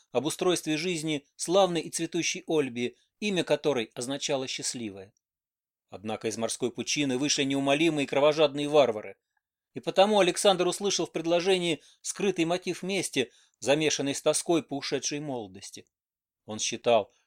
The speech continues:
по этой же причине Арес чаще стал навещать свой родной Стагир, заново отстроенный после разорения его Филиппом, будто бы сына своего искал. Но философ опроверг всяческие догадки царя, сообщив об истинной цели похода на полуночные Понтийские берега.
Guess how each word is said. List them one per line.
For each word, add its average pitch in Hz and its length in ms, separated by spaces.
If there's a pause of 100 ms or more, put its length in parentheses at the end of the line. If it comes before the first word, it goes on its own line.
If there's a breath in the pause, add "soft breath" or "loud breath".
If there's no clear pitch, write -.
(120)
по 104 60
этой 117 240
же 120 120
причине 147 540
Арес 151 280
чаще 175 400
стал 156 240
навещать 160 480
свой 165 220
родной 156 340
Стагир, 165 500 (400)
заново 165 400
отстроенный 175 500
после 156 280
разорения 156 480
его 135 140
Филиппом, 127 540 (440)
будто 143 320
бы 127 100
сына 131 300
своего 101 420
искал. 110 420 (800)
Но 113 100
философ 131 500
опроверг 156 480
всяческие 151 520
догадки 156 420
царя, 165 440 (260 soft breath)
сообщив 170 440
об 165 160
истинной 170 340
цели 165 280
похода 165 600 (200)
на 143 100
полуночные 165 580
Понтийские 165 580
берега. 143 480